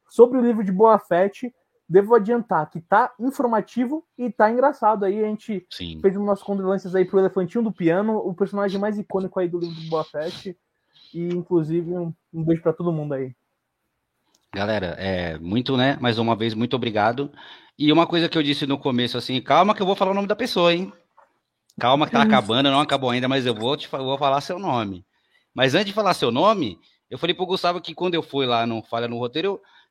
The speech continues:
Speaker 2: eu peguei algumas coisas que, meu, eu vou copiar mesmo.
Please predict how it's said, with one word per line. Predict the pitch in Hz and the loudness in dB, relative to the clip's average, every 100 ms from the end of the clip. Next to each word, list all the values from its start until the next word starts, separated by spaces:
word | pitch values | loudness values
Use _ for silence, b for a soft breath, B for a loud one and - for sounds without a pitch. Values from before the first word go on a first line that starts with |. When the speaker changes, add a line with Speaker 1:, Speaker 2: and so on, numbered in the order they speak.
| _ | _
Speaker 2:
eu | 208 | -8
peguei | 269 240 226 | -6 0 0
algumas | 196 185 170 | 2 0 -2
coisas | - 170 180 185 | -2 0 0 -2
que, | 190 | -4
meu, | 202 190 | -4 -2
eu | |
vou | 139 | -2
copiar | - 220 226 226 | -4 -4 -2 -2
mesmo. | 202 180 156 90 | -2 -4 -4 -8